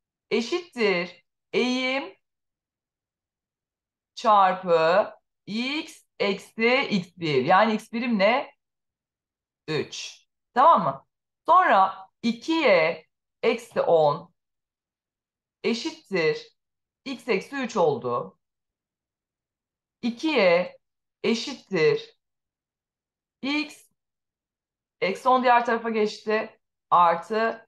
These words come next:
yedi oldu. Denklemde y'yi yalnız bıraktım. X artı yedi bölü iki denklemi şeklinde buldum. Mesela ben bunu nasıl çizerim? X'ine sıfır verdim. X'i sıfır iken y'si nereden geçiyor bakın?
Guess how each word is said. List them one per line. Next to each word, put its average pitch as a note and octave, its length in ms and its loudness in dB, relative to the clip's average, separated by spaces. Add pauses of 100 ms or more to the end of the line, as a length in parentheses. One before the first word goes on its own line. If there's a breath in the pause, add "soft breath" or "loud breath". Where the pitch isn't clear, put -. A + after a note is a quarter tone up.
(140)
yedi D#3+ 380 -4
oldu. C3 640 2 (540)
Denklemde G#3+ 640 2
y'yi F3 480 0
yalnız E3+ 400 -2
bıraktım. D#3 720 -4 (380)
X - 320 -14
artı G3+ 800 0 (140)
yedi F#3+ 500 -4
bölü G3+ 540 0 (260)
iki A3 720 -4
denklemi D#3 560 -4
şeklinde G3 520 -2
buldum. D3+ 340 -4 (1800)
Mesela C#4+ 280 2
ben A#3 160 4
bunu A#3+ 80 -2
nasıl B3 200 -2
çizerim? D#3 520 -4 (380)
X'ine A#3 500 -4
sıfır A3 380 -2
verdim. D3 320 4
X'i A#3 220 -8
sıfır A#3 260 -4
iken E3+ 320 2
y'si G#3+ 340 2
nereden G#3+ 400 2
geçiyor D#3 340 -10
bakın? G3 340 -2